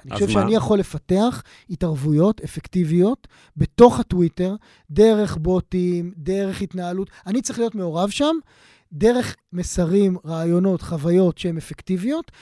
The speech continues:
Speaker 1: כדי להפחית שנאה, כדי להפחית תיאוריות קונספירציה, כדי לא
Speaker 2: ברגע שאתה עונה לתיאוריית קונספירציה, האלגוריתם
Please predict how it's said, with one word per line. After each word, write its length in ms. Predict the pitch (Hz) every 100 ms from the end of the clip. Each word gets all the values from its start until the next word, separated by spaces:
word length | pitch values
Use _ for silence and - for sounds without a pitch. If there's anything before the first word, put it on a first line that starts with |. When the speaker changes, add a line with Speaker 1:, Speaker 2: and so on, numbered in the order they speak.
| - _
Speaker 1:
כדי 200 | 175 165
להפחית 400 | 139 - 285 -
שנאה, 460 | - 220 185 202 190 -
כדי 180 | 160
להפחית 440 | 151 139 - 269 240
תיאוריות 300 | 233 220 -
קונספירציה, 720 | 208 - - 185 185 - 190 180 - _
כדי 260 | - 175 185
לא 160 | 180 240
Speaker 2:
ברגע 260 | 285 190
שאתה 240 | 190 165 123
עונה 360 | 113 113 120
לתיאוריית 540 | 113 92 - 101 107 -
קונספירציה, 840 | 101 - 90 80 82 - 95 127 139
האלגוריתם 800 | 92 90 90 90 104 123 135 127